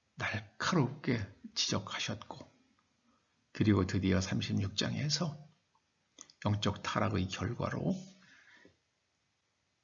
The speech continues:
혹독한 전쟁을 직면하게 되고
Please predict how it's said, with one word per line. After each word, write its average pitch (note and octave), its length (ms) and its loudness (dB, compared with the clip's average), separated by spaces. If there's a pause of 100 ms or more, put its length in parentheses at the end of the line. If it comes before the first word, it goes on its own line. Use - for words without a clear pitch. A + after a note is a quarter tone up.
(760)
혹독한 - 720 4 (760)
전쟁을 F#2 640 2
직면하게 F#2+ 600 0
되고 - 580 -4